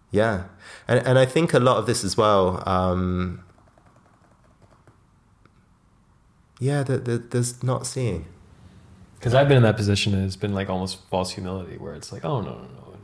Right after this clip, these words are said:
Speaker 2: no, she's, she's got a boyfriend, da, da, da, da." And, like, you don't wanna be like, "Oh, yeah, they're all after me." Do you know what I mean?
Speaker 1: Yeah.
Speaker 2: Yeah.
Speaker 1: Bit of denial, maybe, maybe
Speaker 2: Mm.
Speaker 1: a little bit of humility, but,
Speaker 2: Yes.
Speaker 1: but I think it's just like, um,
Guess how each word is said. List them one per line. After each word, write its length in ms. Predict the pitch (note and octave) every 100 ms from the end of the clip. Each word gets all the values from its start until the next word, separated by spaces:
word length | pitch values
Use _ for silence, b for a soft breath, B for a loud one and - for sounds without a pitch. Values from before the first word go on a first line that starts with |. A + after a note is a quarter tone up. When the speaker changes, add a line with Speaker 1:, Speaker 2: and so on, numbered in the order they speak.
| -
Speaker 2:
no, 40 | -
she's, 300 | - B2 G#2+
she's 260 | - A#2
got 140 | G#2 F#2+
a 20 |
boyfriend, 580 | - D#2 - E2 D2+ F#2
da, 100 | E2+
da, 220 | - E2
da, 180 | E2+ E2+
da." 200 | C2 D2
And, 120 | F#2+
like, 160 | F#2+ G2+
you 80 | A2+
don't 100 | A2+
wanna 140 | A2
be 140 | G2+ G#2+
like, 140 | G2
"Oh, 120 | A2
yeah, 160 | A2 G#2
they're 200 | G2+ G2
all 100 | F#2
after 280 | F#2+ - -
me." 160 | F#2 -
Do 60 | B2+
you 40 |
know 60 | C#3
what 80 |
I 40 | C#3
mean? 300 | A#2+ D3 - b b b
Speaker 1:
Yeah. 380 | - A#2 B2 A#2+ -
Speaker 2:
Yeah. 160 | A2+ G2+ F#2+ - _ _ -
Speaker 1:
Bit 160 | - C3+
of 100 | A#2+
denial, 540 | A2+ G#2+ G2+ G2+ A2+ A2+
maybe, 260 | A#2 A#2+
maybe 480 | A#2+ A#2+ C#3+ D3 D#3
Speaker 2:
Mm. 80 | D3+
Speaker 1:
a 20 |
little 200 | D3 -
bit 160 | B2+ C#3+
of 80 | B2+
humility, 560 | C3+ C3+ C3+ C3 D3
but, 220 | D#3 C3
Speaker 2:
Yes. 120 | B2 A#2+
Speaker 1:
but 260 | B2+ B2+ -
I 60 |
think 260 | B2 C#3+ -
it's 160 | - -
just 200 | G#2 -
like, 420 | G#2 G2 - G2+
um, 460 | G2+ F#2+ F#2 F#2